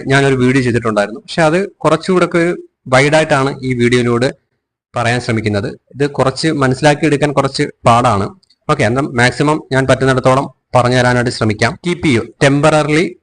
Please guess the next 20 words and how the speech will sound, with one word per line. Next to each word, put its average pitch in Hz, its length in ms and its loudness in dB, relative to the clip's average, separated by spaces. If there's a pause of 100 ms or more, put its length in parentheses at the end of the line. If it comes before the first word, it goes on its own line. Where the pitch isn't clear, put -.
passed 131 480 2 (220)
over. 110 160 2 (100)
നിങ്ങൾ, 147 160 2 (220)
നമ്മളൊരു 156 320 2 (100)
അഡ്വൈസ് 139 400 0
ചാർട്ട് 135 280 2 (120)
എടുത്ത് 135 240 0
നോക്കുമ്പോൾ 123 360 0 (120)
അതിനകത്ത് 131 360 -2 (100)
ലാസ്റ്റിൽ, 120 420 0 (360)
പ്രത്യേകിച്ച് 139 340 2
എൽ 123 140 0
ജി 135 100 2
എസിന്റെ 143 300 0
ഒക്കെ 131 220 -4
ആണെന്നുണ്ടെങ്കിൽ 120 560 -2
ലാസ്റ്റിൽ 135 420 0
നിങ്ങൾ 117 160 0 (440)
കുറച്ച്, 127 220 -4 (220)
ഏഹ്, 127 220 2